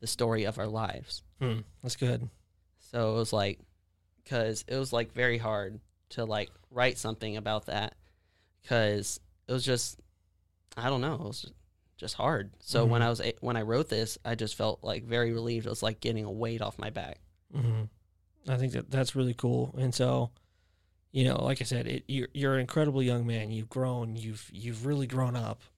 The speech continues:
Speaker 2: over this last year and a half. And like I said, I think it's, you know, it was partially, I mean, you, you were, you were growing up. You have shown a lot of, you know, potential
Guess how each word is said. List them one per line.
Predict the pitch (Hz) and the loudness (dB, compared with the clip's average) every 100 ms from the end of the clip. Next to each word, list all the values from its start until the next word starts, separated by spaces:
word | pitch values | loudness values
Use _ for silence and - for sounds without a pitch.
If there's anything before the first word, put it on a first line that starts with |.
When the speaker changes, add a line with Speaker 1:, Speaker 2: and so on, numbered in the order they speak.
| _ | _
Speaker 2:
over | 131 120 117 | -4 -2 0
this | 120 | 0
last | 123 120 110 | 0 0 -2
year | 127 127 | -4 -2
and | |
a | 113 | -2
half. | 110 101 120 | -4 -4 -4
And | 120 | -2
like | 139 139 | -2 0
I | |
said, | 139 127 | 2 2
I | |
think | 127 151 | 2 0
it's, | 156 - - - - - - - - - - | 0 -2 -6 -14 -20 -20 -20 -20 -20 -20 -4
you | - 156 | 6 8
know, | 143 123 - | 8 8 4
it | 165 | 6
was | 165 | 4
partially, | - 185 202 165 123 | 6 4 4 4 2
I | 117 | 2
mean, | 139 139 | 4 4
you, | 139 | 2
you | - 151 | 0 0
were, | 135 135 135 127 110 - _ | 4 6 6 6 2 -2 _
you | 139 139 | 2 4
were | 131 139 | 6 2
growing | 131 127 123 120 | 2 0 0 0
up. | 113 | -2
You | 113 117 - | -2 -2 -2
have | 120 101 | -2 0
shown | - 131 117 | 2 2 4
a | 117 | 2
lot | 107 107 | 0 -2
of, | 107 101 107 - - - | -2 -2 -4 -8 -12 -4
you | 127 120 | 0 2
know, | 104 101 123 - _ - | 0 -2 -6 -14 _ -6
potential | 131 - 123 - 113 107 - | 0 4 4 4 2 2 -2